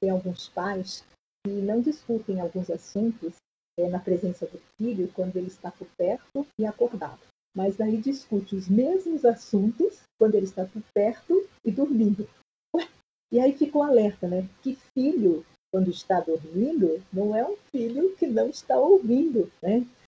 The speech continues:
Fica tudo registrado, mesmo que seu entendimento completo não ocorra,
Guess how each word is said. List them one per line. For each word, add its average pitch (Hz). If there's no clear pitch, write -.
Fica 302
tudo 392
registrado, 196
mesmo 233
que 240
seu 208
entendimento 190
completo 170
não 160
ocorra, 175